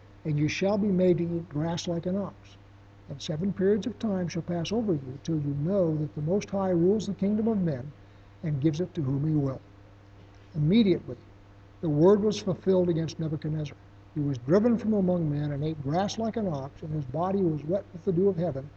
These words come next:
till his hair grew as long as eagle's feathers, and his nails were like bird's claws.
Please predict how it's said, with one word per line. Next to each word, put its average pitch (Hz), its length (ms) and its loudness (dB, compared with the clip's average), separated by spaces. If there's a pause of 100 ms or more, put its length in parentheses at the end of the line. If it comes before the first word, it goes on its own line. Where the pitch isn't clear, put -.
(340)
till 151 160 -2
his 147 120 -4
hair 214 420 4
grew 185 280 6
as 147 120 2
long 202 400 2
as 190 120 0
eagle's 196 360 2
feathers, 139 400 -8 (300)
and 160 120 2
his 139 180 2
nails 185 520 4
were 156 160 0
like 147 320 -2
bird's 151 340 2
claws. 131 500 -10